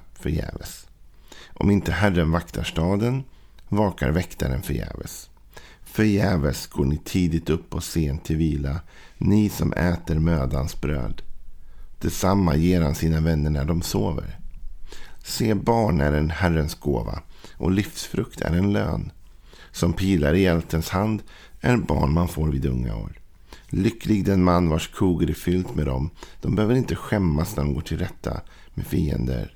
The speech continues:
i porten. I början av den här psalmen så talar ju Salomo mycket om att,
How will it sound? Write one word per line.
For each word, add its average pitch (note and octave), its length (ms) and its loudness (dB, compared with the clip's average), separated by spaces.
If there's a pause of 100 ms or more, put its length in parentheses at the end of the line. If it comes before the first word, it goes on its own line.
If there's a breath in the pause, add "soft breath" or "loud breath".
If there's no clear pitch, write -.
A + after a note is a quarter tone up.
(100)
i - 80 -4
porten. - 520 -8 (3000 loud breath)
I A2 80 4
början A2 360 6
av A#2 80 2
den A2 100 6
här F2 80 4
psalmen E2 400 4
så - 120 0
talar E2+ 320 6
ju D#2+ 80 4
Salomo D#2+ 420 2
mycket G#2 260 2
om D#2 120 4
att, C#2 280 -4